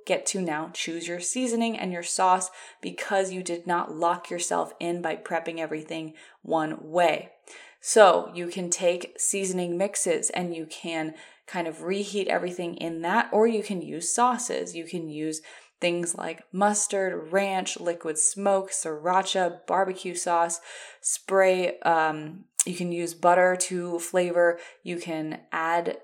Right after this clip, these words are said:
you know, barbecue seasoning. You can add teriyaki sauce. You can add whatever you want. And obviously there are certain condiments and dressings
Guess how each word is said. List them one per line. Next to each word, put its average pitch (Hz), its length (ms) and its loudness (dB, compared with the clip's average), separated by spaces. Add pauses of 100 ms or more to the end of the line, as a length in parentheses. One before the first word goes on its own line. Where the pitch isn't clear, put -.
you 170 120 -8
know, 151 280 -6
barbecue 180 460 2
seasoning. 170 560 -6
You 151 100 -8
can 156 280 -12
add 151 280 -8
teriyaki 160 560 0
sauce. 165 460 -4
You 156 80 -10
can 156 320 -14
add 160 340 -6 (640)
whatever 175 320 -6
you 175 160 -4
want. 170 460 0 (840)
And 180 300 4 (120)
obviously 180 460 4
there 165 200 2
are 170 140 -6
certain 170 400 0
condiments 170 600 -4
and 160 240 -12
dressings 160 640 -4